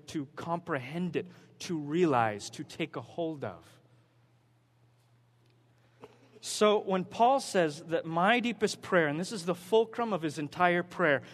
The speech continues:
is that you and I would comprehend the love of God. When he says, "I want you to comprehend it," when I, I want you to know it more than you know it now, he's speaking more than just an intellectual assent, right? He's speaking more than just a,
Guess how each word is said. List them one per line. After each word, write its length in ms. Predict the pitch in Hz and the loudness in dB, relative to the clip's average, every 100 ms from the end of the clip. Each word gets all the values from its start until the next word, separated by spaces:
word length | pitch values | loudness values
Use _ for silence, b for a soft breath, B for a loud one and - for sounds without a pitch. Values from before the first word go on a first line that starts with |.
| B | B
is 140 | 165 135 | -8 -4
that 100 | 147 | -4
you 480 | 151 196 233 240 | 0 2 2 2
and 140 | 175 156 | 0 2
I 360 | 190 202 208 | 6 8 8
would 220 | 202 165 - | 4 -2 -2
comprehend 580 | 196 196 202 170 185 | 0 0 -2 -4 -2
the 80 | 180 | 2
love 200 | 170 165 | 2 0
of 120 | 151 | -2
God. 240 | 160 147 135 | 2 4 2
When 140 | 151 | -2
he 60 | 170 | -4
says, 280 | - 220 196 | 0 0 2
"I 60 | |
want 220 | 190 208 | 2 0
you 80 | 214 | -2
to 80 | 185 | -4
comprehend 560 | 202 202 180 165 175 165 | -2 -2 0 0 2 0
it," 80 | B B - | B B 0
when 120 | 202 | 4
I, 100 | 208 | 4
I 320 | - 196 190 | 4 4 4
want 260 | 190 220 226 | 6 4 4
you 80 | 208 | 0
to 100 | 180 | 2
know 320 | 180 202 233 | 4 6 6
it 140 | 214 | 6
more 400 | 202 208 214 185 | 4 6 6 6
than 160 | 175 180 | 2 0
you 80 | 185 | 2
know 180 | 190 | 2
it 100 | 185 | 2
now, 260 | 185 170 147 B B | 4 4 4 B B
he's 180 | 220 208 | -4 -2
speaking 540 | - - 294 277 214 | -4 -4 -4 0 0
more 340 | 202 214 277 277 | 2 6 6 4
than 160 | 233 | 0
just 280 | 190 220 - | -2 -4 -4
an 100 | 190 | -4
intellectual 720 | 220 208 226 220 214 - 190 | -2 -2 2 2 2 0 0
assent, 460 | 160 - - 208 - | 0 -4 -2 -2 -2
right? 260 | 156 214 202 - - _ _ _ b b | 2 2 2 -8 -20 _ _ _ b b
He's 160 | - 240 | -4 -2
speaking 400 | - 285 285 233 | 0 0 2 2
more 340 | 220 240 294 | 4 4 4
than 200 | 269 254 | 4 0
just 340 | 196 247 - - | 0 0 0 2
a, 180 | 190 | 2